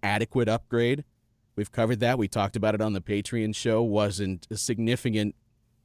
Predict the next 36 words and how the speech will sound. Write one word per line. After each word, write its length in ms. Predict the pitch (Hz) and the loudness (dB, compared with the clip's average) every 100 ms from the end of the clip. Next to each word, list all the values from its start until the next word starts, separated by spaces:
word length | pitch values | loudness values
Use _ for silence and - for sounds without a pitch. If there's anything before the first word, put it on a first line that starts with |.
| _ - | _ -14
uh, 60 | 62 - | -14 -6
addition 460 | 92 85 123 139 120 | -4 0 0 0 0
to 100 | 117 | 0
the 100 | 104 | 0
level 340 | 101 98 104 | 0 0 -2
that 200 | 95 90 - _ _ | -2 -4 -6 _ _
Sean 320 | - 123 101 | -2 0 2
Murphy 280 | 113 139 143 | 2 2 2
would 180 | 127 127 | 2 2
have 140 | 110 | -2
been, 280 | 98 113 110 - _ _ | -2 -2 -2 -8 _ _
or 120 | 87 | -4
one 100 | 87 | -2
of 60 | 95 | -2
the 60 | 85 | -4
Toronto 360 | - 90 127 | -4 0 0
catchers 420 | 117 127 117 120 - - | 2 0 0 -2 -4 -4
may 200 | 120 110 | -2 -2
perhaps 480 | - 110 113 113 | -2 0 0 0
been, 320 | 113 113 110 107 _ _ _ _ _ | -4 -2 0 -2 _ _ _ _ _
but 100 | 117 | 0
they 120 | 135 | 0
did 200 | 123 165 | 2 4
upgrade 480 | 165 156 - 139 135 | 4 2 0 0 0
that 200 | 120 107 | 0 -2
spot. 380 | - - 87 71 - _ _ _ _ | -4 -4 -2 -2 -8 _ _ _ _
And 140 | - 113 | -6 0
then 140 | 165 | 2
they 100 | 226 | 2
went 220 | 196 175 | 2 0
and 100 | 143 | -2
got, 280 | 127 123 113 - | -2 0 0 -2
if 160 | 127 | -2
you're 140 | 123 123 | 0 0
looking 340 | 151 170 131 | 0 0 2
at 140 | 107 | 0